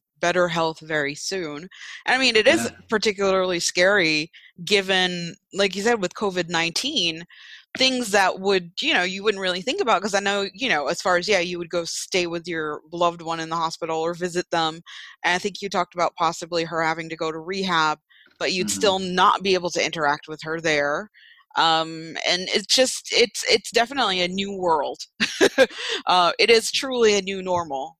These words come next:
Speaker 1: with
Speaker 2: Yeah.
Speaker 1: covid nineteen. Um, so
Speaker 2: Yeah.
Speaker 1: much so that I was gonna ask, I know that you had told me yesterday, you had pinged me and said that Georgia schools are closed for the rest of the school year.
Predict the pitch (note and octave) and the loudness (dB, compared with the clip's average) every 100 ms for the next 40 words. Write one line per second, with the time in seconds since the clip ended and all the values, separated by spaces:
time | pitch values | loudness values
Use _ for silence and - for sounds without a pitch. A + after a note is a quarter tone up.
0 | - E3 E3 D#3 - B2 B2+ A#2+ - G#2 | -18 -8 -2 -2 0 4 4 2 -6 -18
1 | - G2 - _ _ _ _ _ - D#3 | -16 -16 -16 _ _ _ _ _ -6 -2
2 | D3+ D3 - B3 B3 A#3 - - G#3 F3+ | -2 -4 0 2 2 0 -2 2 4 4
3 | F3+ F#3 D#3+ G3 A3 G3+ - A3+ B3 - | 4 4 4 2 0 2 4 4 2 0
4 | D#3 F#3+ G3 G#3+ G#3 F#3 E3+ F#3 F#3 F3+ | -2 0 -4 -2 2 2 0 -4 -6 -6
5 | G3 F#3+ F#3 F3+ F#3+ - E3 D3+ D#3 D#3 | -6 -6 -6 -2 -2 -2 -6 -6 -6 -6
6 | A3 A3+ G3 D#3+ D#3 - D3+ D3 _ - | -6 -6 -6 -6 -6 -2 0 -2 _ -20
7 | - _ _ _ - - F3+ E3+ D#3+ D3+ | -20 _ _ _ -20 -18 -4 0 2 0
8 | - _ - F3 G3 G#3+ G3 F#3+ F3 E3 | -6 _ -14 -8 -2 -2 0 0 2 0
9 | E3 - - - D4 D#4+ F#3 D3+ F3+ - | -2 -4 -2 -2 -2 0 0 0 -6 -14
10 | - D3 D#3 D#3+ - C4 C#4+ E3+ B2+ - | -8 -2 -2 -4 -4 2 2 2 -4 -10
11 | - - - - F#3 E3 E3 D#3+ - - | -12 -14 -18 -8 -4 -4 -2 -4 -4 -10
12 | D3+ D3+ - D#3 C3+ G#2+ - - | -14 -12 -10 -10 -8 -8 -8 -10